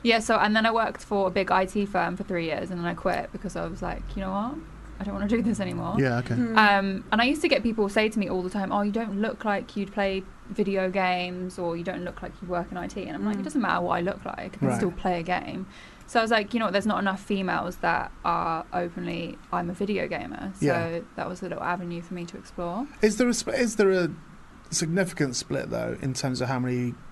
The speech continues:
Speaker 2: guys play it, how many girls play it?
Speaker 1: I'm not sure on the exact figures, but they just play different types of games, to be honest with you.
Speaker 2: Okay.
Speaker 1: Like,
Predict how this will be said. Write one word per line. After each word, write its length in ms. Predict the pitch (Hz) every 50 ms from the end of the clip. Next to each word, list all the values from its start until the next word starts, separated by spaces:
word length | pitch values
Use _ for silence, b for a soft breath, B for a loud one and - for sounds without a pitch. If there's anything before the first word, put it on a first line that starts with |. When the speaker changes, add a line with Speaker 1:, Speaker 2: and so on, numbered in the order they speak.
| - - - - -
Speaker 2:
guys 380 | - 143 139 135 131 131 127 -
play 220 | - - 135 120
it, 120 | 117 117 -
how 80 | 135
many 120 | 123 120 113
girls 340 | - 127 123 120 120 120 -
play 280 | - 131 117 117 120
it? 80 | 117 110 214
Speaker 1:
I'm 140 | 233 262
not 140 | 294 311 294
sure 180 | 294 277 247 226
on 160 | 220 208 196
the 140 | 202 - - -
exact 480 | 196 175 - - 190 180 - - -
figures, 540 | - - 202 185 170 - - - 185 185 - -
but 280 | - 185 175 185 - - - - 190 -
they 120 | 233 233
just 200 | 247 311 311 -
play 120 | - 233 214
different 300 | 208 214 - 202 180 185
types 220 | 190 180 - -
of 80 | 185 170
games, 360 | 196 185 185 180 180 175 -
to 80 | - -
be 80 | 190
honest 240 | 185 180 185 185 -
with 120 | 196 170 175
you. 260 | 165 156 156 - -
Speaker 2:
Okay. 300 | 127 117 - 120 107 110 - - -
Speaker 1:
Like, 300 | - 180 170 175 - -